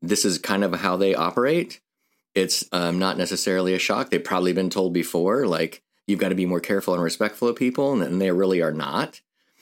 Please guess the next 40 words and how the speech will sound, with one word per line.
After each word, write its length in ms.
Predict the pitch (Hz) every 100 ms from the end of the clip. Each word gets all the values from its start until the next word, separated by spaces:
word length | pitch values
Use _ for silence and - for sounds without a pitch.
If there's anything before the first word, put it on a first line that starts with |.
| _ _ -
Um, 560 | 98 87 82 80 78 _ _ 95
and 100 | 92
we're 100 | 101
just 180 | 90
taking 280 | 101 85 87
this 200 | 80 78
as 160 | 80 - 85 - -
kind 140 | 90
of 80 | 82
an 100 | 76
example, 680 | 76 78 87 92 73 67 80 _ _ -
because 300 | 98 104 90 - _
in 240 | 98 92 98
that 260 | 117 123
scenario, 720 | - 104 92 90 87 82 85 82 _ _ _ _ _
this 160 | 101 -
person 340 | - 107 101
is 80 | 90
just 160 | 92 90
living 500 | 87 107 117 117 110
life, 640 | 101 101 87 87 - - _ _ _ _ -
like, 320 | 95 82 - 101
willy-nilly 1000 | 104 117 120 110 104 98 85 82 85 - _ _ _ -
as 320 | 110 120 117
a 40 | 107
bad 300 | 104 101 95
person, 640 | 185 120 - 78 76 78 _ _ _ -
and 120 | 104
you're 140 | 113
supposed 380 | 120 117 107 101
to 60 | 92
just 220 | 98 -
be 120 | 95
like, 260 | 92 85 82
"Well, 260 | 113 190 -
just 180 | 123 -
be 100 | 170
okay 260 | 196 - 254
with 160 | 277
it. 240 | 151 170